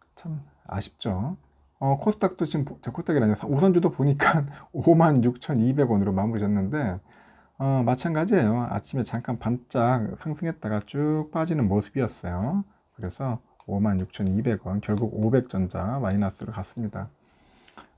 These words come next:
어, 고가는 오만 육천구백 원까지 갔었는데 역시 힘이 없어요. 힘이 없어. 어? 매수 상대가 보니까 없어요. 보니까 외국인들은 계속 파는 거야. 십칠만 주를. 근데 겨-, 겨우 개인들이 샀는데,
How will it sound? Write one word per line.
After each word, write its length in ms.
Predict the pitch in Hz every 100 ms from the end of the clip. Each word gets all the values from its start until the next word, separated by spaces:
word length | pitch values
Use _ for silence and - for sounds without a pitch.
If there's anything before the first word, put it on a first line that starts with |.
| -
어, 180 | 110 107
고가는 340 | 143 147 151
오만 300 | 120 143 151
육천구백 340 | - 143 123 151
원까지 240 | 156 131
갔었는데 680 | 123 101 151 143 101 160 123 - _ _ -
역시 280 | 95 92 110
힘이 260 | - 170
없어요. 540 | 104 - 147 101 90 143
힘이 240 | 143 143
없어. 420 | 101 - - 107 - _ _ _ -
어? 140 | 107 139 _ - - _ -
매수 340 | 117 147 165
상대가 640 | 160 180 196 147 143 147 98
보니까 340 | 123 143 -
없어요. 640 | 208 - 220 170 98 156
보니까 240 | 131 104 95
외국인들은 520 | 113 151 165 143 120
계속 260 | 117 147 147
파는 220 | 185 214
거야. 220 | 196 101
십칠만 440 | - - 165 143
주를. 260 | 104 123 131
근데 220 | 110 120 -
겨-, 80 | -
겨우 240 | - 123 117 -
개인들이 360 | 131 139 127
샀는데, 580 | 104 160 117 107 170 117